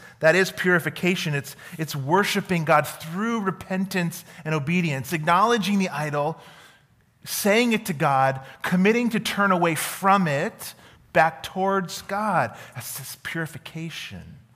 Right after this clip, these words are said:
First John one nine, "If we confess our sins, he's faithful and just to forgive us our sins and to cleanse us,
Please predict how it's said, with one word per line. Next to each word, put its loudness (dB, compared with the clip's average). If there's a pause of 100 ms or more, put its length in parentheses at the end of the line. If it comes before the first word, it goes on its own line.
(800)
First -4
John 4
one -2
nine, -2
"If -4
we 0
confess -2
our -2
sins, -6 (540)
he's -6
faithful -2
and -4
just -2
to -4
forgive -4
us -4
our 4
sins -6
and -4
to -10
cleanse 0
us, -10